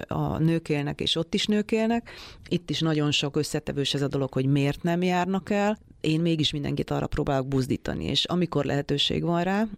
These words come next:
akkor mindig, ö, megpróbálom elmondani, hogy, hogy ezek a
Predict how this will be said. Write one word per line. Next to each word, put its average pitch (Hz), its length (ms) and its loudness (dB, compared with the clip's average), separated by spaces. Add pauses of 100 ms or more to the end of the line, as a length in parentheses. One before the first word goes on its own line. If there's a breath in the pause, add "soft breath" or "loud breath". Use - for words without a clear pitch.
(120)
akkor 165 380 -2
mindig, 156 400 2
ö, 143 300 0 (180)
megpróbálom 151 540 0
elmondani, 143 540 0
hogy, 147 360 -2
hogy 147 220 2
ezek 160 200 -2
a 175 40 0